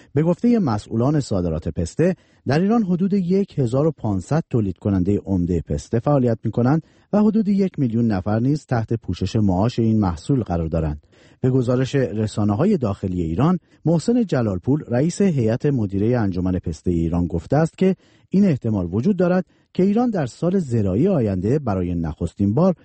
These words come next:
با رقابت شدید قیمت از سوی پستهٔ تولید شده در ایالت کالیفرنیای آمریکا روبرو شود. به گفتهٔ وی، اگر ایران نتواند با قیمت پایین عرضهٔ پستهٔ آمریکایی رقابت کند،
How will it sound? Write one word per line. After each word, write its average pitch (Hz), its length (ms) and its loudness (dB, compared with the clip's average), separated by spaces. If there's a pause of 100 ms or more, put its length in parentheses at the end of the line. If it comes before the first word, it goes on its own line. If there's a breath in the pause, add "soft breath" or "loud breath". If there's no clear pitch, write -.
(240 soft breath)
با 127 120 0
رقابت 185 560 0
شدید 151 640 0
قیمت 110 460 0
از 104 160 -4
سوی 107 320 0
پستهٔ 101 640 0
تولید 87 320 0
شده 85 280 -2
در 90 320 0
ایالت 80 400 -2
کالیفرنیای 90 960 0
آمریکا 110 680 0
روبرو 87 240 -6
شود. 85 320 -4 (500 loud breath)
به 151 120 2
گفتهٔ 117 600 -2
وی، 175 220 0 (320 soft breath)
اگر 151 340 0
ایران 190 360 0
نتواند 175 520 -2
با 175 160 -2
قیمت 110 380 -2
پایین 113 400 -2
عرضهٔ 98 560 -2
پستهٔ 117 460 -2
آمریکایی 92 480 -2
رقابت 92 500 -2
کند، 160 300 2